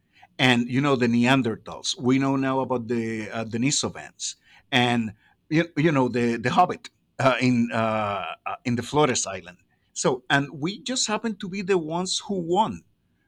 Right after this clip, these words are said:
But, y-, you know, I touch upon this when I teach pharmacology to my students, and I basically don't know whether it was because of the development of consciousness or because we were the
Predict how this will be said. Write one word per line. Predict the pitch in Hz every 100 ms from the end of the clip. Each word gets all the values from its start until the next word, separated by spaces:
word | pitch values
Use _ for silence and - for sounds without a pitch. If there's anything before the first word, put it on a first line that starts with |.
| _
But, | 139 131 _ -
y-, | 170 185
you | 180
know, | 170 147
I | 151
touch | 175 233 233
upon | 202 170 160
this | 160 -
when | 139
I | 120
teach | 120 - -
pharmacology | 147 127 120 107 110 127 139
to | 147
my | 139
students, | 139 - 139 147 -
and | 127 110 _ - - _ -
I | 165
basically | 180 220 214 190 180 160
don't | 156 165 165
know | 165
whether | 160 127 123 123 117 120 120 120 _ _ - _
it | 165 165
was | 185 185
because | 156 139 - - 147 143 143 - _
of | 131 120
the | 120
development | 117 117 135 156 156 151
of | -
consciousness | - 151 - - - 104 104 - _ - -
or | 143
because | 127 123 131 127
we | 143 147
were | 165 165
the | 147 135